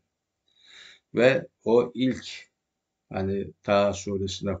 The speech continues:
konu edilen "Bırak artık o asayı." dedikten sonra Musa'nın elinde olan asanın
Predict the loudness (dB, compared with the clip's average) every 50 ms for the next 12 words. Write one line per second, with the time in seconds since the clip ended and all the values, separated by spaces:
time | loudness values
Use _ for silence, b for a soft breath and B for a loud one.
0 | -4 -4 -4 -2 -2 -2 -2 -4 -4 -4 -4 -2 -2 -2 -2 -4 -4 -2 -2 0
1 | 0 0 0 0 0 0 0 -2 -6 -14 -12 -6 -2 -2 0 0 0 -2 -2 -2
2 | -2 -2 -2 -4 -4 -6 -8 -8 -12 _ -4 -4 -2 -2 -4 -6 -6 -4 -4 -4
3 | -2 -2 0 0 -2 -2 -4 _ _ B B B B B B B B B 0 0
4 | 0 0 0 0 0 2 2 2 2 2 0 0 -2 -4 -4 -4 -2 -2 -2 -2
5 | 0 0 0 0 -2 -2 -4 -2 2 2 2 2 2 0 0 0 0 0 0 0
6 | 0 -2 -2 -4